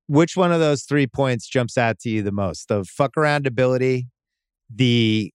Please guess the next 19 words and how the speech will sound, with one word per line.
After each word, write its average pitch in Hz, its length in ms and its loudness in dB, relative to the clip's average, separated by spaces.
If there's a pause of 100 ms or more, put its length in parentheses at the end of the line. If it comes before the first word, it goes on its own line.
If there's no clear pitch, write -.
(180)
"I'm 120 160 2
being 127 300 2
left 123 280 0
out 127 160 2
of 107 120 -2
the 113 80 -2
conversation" 117 760 -4
piece 127 640 -6
or 117 240 2
the 110 480 0 (260)
"sometimes 123 680 -2
this 117 200 -8
is, 107 340 -8 (480)
happens 117 360 -2
sooner 110 260 0
than 101 200 -2
you 98 140 0
think" 92 240 -4
piece? - 380 -10